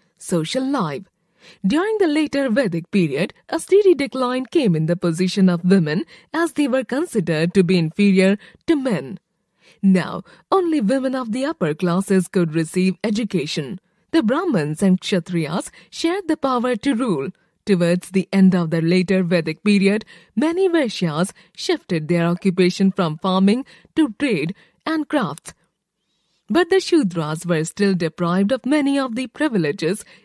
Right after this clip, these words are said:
enjoyed by the upper classes. By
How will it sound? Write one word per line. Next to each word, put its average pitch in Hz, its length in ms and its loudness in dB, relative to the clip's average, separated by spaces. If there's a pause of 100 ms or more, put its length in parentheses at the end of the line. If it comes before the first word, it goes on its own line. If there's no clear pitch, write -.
enjoyed 240 520 0
by 156 200 -2
the 226 180 -2
upper 170 240 -2
classes. 160 640 -4 (800)
By 285 300 2